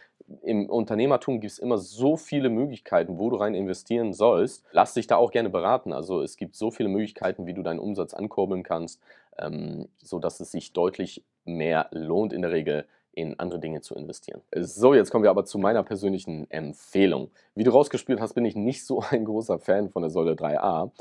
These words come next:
Und, ähm, wie schon erwähnt, kann es sein, dass dein Treuhänder oder dein Finanzberater dir die Säule drei a empfehlen, aber das ist eventuell nicht das Beste für dich ist. Und da will ich nochmal sagen, ich will hier nicht böse sein und, und nicht schimpfen über andere Berater.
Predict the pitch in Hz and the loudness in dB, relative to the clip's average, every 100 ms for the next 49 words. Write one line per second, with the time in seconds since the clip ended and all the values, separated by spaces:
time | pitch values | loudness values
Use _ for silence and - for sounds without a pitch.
0 | - - - 120 113 110 110 101 92 92 | -20 -20 -2 4 4 4 2 2 4 2
1 | 120 - 120 98 107 120 117 113 107 - | -2 2 4 4 4 0 0 0 0 0
2 | 110 104 - 90 82 - 110 110 104 101 | 0 0 -2 -4 -2 -2 -2 0 0 0
3 | 90 85 78 - _ _ - 101 135 120 | -2 -4 -8 -10 _ _ -4 -2 0 2
4 | 107 110 - 107 104 _ _ - 92 110 | 2 2 2 0 -2 _ _ -12 -4 4
5 | 117 110 92 95 104 98 92 85 76 107 | 4 4 0 2 2 4 2 2 2 0
6 | 85 92 85 - 139 151 107 165 180 _ | 0 -2 -4 2 6 6 6 2 -4 _
7 | _ - 101 101 110 - 95 110 101 98 | _ -2 2 0 0 -2 -2 0 0 -2
8 | 107 95 - 101 - - 80 - 87 95 | -4 -2 0 0 -2 -8 -10 -8 -8 -10
9 | _ _ - 85 107 113 113 110 98 101 | _ _ -10 -2 0 0 -2 -2 -2 0
10 | 110 113 - - 107 107 110 107 127 - | 0 0 -4 -6 -2 0 2 -2 -2 -2
11 | 123 110 101 104 110 95 90 90 95 - | -2 -2 -2 -2 -2 -6 -6 -6 -8 -6
12 | - 120 - 87 85 80 95 92 80 85 | -6 -6 -6 -4 -4 -4 -4 -4 -2 -2
13 | 110 - 92 | -2 -2 -4